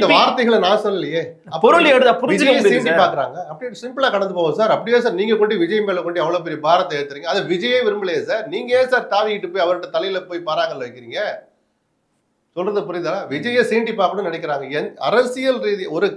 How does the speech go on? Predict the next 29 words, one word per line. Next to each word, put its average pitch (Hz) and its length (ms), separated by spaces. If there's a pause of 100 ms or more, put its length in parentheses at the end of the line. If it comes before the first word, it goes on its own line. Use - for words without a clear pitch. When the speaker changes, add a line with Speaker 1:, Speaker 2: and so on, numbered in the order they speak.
Speaker 2:
கலைத்துறைக்குள்ள, 190 800 (140)
ஒரு 175 180
கலாச்சாரத்துக்குள்ள, 165 840 (120)
ஒரு 156 160
சினிமாவுக்குள்ள 165 680 (760)
அரசியலை 240 520
திணிக்கலாமாங்கிற 185 840
அந்த 180 240
ஒரு 156 160
அடிப்படை 233 400
விஷயத்தை 190 340
கூட 208 120 (100)
எதிர்க்கலைன்னா 185 480
நீங்க 156 180
யாரு? 135 180 (1000)
அப்படியே 180 220 (100)
ஒரு 175 100 (100)
வாரம் 180 360
நடக்குது, 170 360 (640)
விஜய் 196 200
எல்லாம் 202 140
அப்படி 175 200
தள்ளி 202 180
விட்டு 165 240
போயிடுவார் 147 260
அமித்ஷா 147 380
தன்னுடைய 135 320
அரசியல் 156 400
சேஷ்டைகளால. 139 600